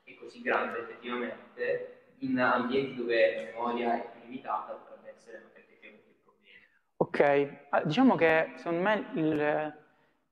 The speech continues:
Speaker 2: il binario è così grande perché magari ti tiri dentro informazioni di debug, eh, e altra roba,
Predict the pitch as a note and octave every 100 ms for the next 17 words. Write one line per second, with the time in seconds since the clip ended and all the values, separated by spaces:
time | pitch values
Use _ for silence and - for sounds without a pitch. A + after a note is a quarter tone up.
0 | _ - E3+ D#3+ F#3+ G3 E3 - D3 D#3+
1 | E3+ F#3 G3 G3 D#3 B2+ E3 D#3 D#3+ D3+
2 | D3+ D#3+ D#3 D3+ D#3 D3 D#3 - D#3 D3+
3 | - D#3 D3+ D3+ C#3+ D#3 D#3+ D#3+ D#3 E3
4 | E3 E3 E3 - - - _ - D#3 D3+
5 | D3 C#3+ D3 D#3+ - D#3 D3+ D3+ D#3+ D3
6 | C#3+ E3 G3 F#3+ -